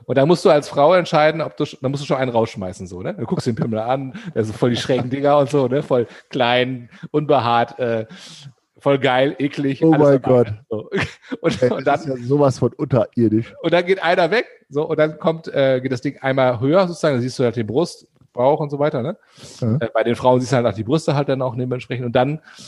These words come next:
Speaker 1: ähm, im, im dritten Schritt geht dann halt, äh, das Ding komplett hoch und du siehst halt auch das Gesicht und so, ne?
Speaker 2: Nein, das Gesicht ist auch noch zu sehen.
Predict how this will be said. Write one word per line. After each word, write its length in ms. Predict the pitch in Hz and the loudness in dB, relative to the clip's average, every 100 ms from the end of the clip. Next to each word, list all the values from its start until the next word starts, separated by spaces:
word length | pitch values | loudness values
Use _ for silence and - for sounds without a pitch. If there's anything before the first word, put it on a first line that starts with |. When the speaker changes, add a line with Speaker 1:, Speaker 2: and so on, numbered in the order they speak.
| - _ | -20 _
Speaker 1:
ähm, 260 | 127 123 127 | 0 2 2
im, 140 | 117 | 0
im 200 | 131 135 | 0 0
dritten 320 | 120 170 156 147 | 0 0 -4 -8
Schritt 440 | - 139 139 - | -2 -2 -2 -4
geht 140 | 131 127 | -2 0
dann 140 | 113 | 0
halt, 340 | 117 113 - | 0 0 -4
äh, 140 | 113 110 | 0 0
das 120 | 110 | 0
Ding 160 | 120 113 | -2 -2
komplett 260 | 113 117 | -2 0
hoch 160 | 123 117 | 0 -4
und 80 | 113 | -4
du 40 | |
siehst 180 | 107 107 | -2 -2
halt 100 | 113 | -4
auch 120 | 98 | -4
das 140 | 98 - | -8 -8
Gesicht 300 | 101 147 160 | -6 -6 -8
und 100 | - | -6
so, 140 | 156 | -6
ne? 140 | 151 - | -6 -8
Speaker 2:
Nein, 540 | 107 170 220 254 165 | 0 2 6 6 4
das 160 | 120 - | 2 0
Gesicht 280 | 117 202 - | 2 2 0
ist 120 | - | 0
auch 140 | 220 | 2
noch 120 | - | 2
zu 140 | - 117 | -2 -2
sehen. 280 | 104 98 | 2 0